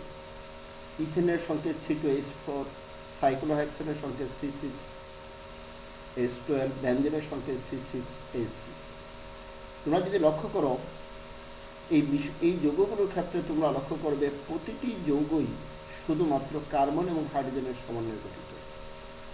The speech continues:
কা-, কার্বন এবং হাইড্রোজেন ছাড়া অন্য কোনো মৌল এখানে নেই। তাহলে আমরা বলতে পারি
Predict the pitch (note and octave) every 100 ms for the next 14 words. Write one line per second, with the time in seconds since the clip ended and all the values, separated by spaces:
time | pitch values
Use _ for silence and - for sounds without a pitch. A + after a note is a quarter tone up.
0 | - - - - - C#3 C#3 D3 F#3 D#3+
1 | D#3+ D3+ C3+ C#3 C#3 - C#3+ D#3+ - -
2 | - - C3 C#3 C#3 C#3 C3 B2+ B2 B2+
3 | A#2+ D#3 F#3 E3 - - - - - -
4 | - - - - - - - - - -
5 | - D3 D3+ B2 A#2+ - - - - -
6 | - - - - - - - - - -
7 | B2+ C3 B2 B2 D3+ E3 E3+